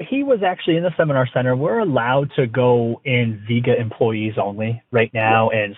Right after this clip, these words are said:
Speaker 1: social distance. And there's a bunch of, you know, C D C and local government guidelines that we have to
Speaker 2: Yeah.
Speaker 1: follow. And so Bo definitely feels comfortable going to the workshop. He's got a, he's got a beautiful workshop there. And we do too in, in New Hampshire. We got the trenches, just like you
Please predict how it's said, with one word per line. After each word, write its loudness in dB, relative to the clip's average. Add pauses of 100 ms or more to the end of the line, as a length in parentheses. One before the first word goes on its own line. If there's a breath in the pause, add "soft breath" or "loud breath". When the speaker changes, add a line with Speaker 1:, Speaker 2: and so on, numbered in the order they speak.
Speaker 1:
social 2
distance. -2
And -8
there's -2
a 2
bunch -2
of, -2
you -2
know, -2 (100)
C 2
D 0
C 0
and -4
local 2
government -2
guidelines -2
that -4
we -10
have -10
to -6
Speaker 2:
Yeah. -2
Speaker 1:
follow. 2 (140)
And 2
so 0 (180)
Bo 4 (240)
definitely 2 (100)
feels 2 (100)
comfortable 2
going 0
to 0
the 0
workshop. 0
He's -8
got -2
a, -2
he's -6
got -4
a -6
beautiful 2
workshop 0
there. 0
And 0
we 2
do 2 (120)
too 2
in, -6
in -6
New -6
Hampshire. -2
We -2
got -2
the -6
trenches, -6
just -8
like -2
you -6